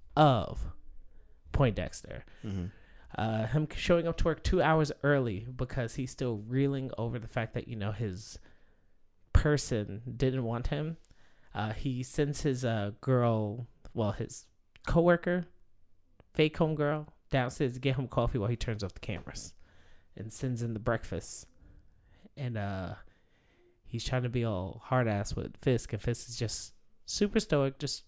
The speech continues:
Speaker 1: not doing nothing.
Speaker 2: Mm-hmm.
Speaker 1: And he's like, "You know, I killed my father with my own hands and a hammer."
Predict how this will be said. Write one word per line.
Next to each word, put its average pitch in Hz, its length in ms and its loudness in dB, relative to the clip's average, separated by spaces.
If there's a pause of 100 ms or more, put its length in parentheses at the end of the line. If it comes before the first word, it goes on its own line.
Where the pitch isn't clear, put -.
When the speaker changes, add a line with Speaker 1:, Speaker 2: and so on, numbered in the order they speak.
Speaker 1:
not 143 320 0
doing 135 220 0
nothing. 101 300 -4
Speaker 2:
Mm-hmm. 104 400 -4 (340)
Speaker 1:
And 113 120 -2
he's 120 160 -4
like, 107 160 -4 (160)
"You 120 80 -4
know, 110 120 -2
I 95 60 -4
killed 101 280 -4
my 82 80 -4
father 85 340 -4
with - 160 -6
my 95 120 -6
own 67 160 -8
hands - 360 -12
and - 80 -10
a - 40 -6
hammer." - 360 -10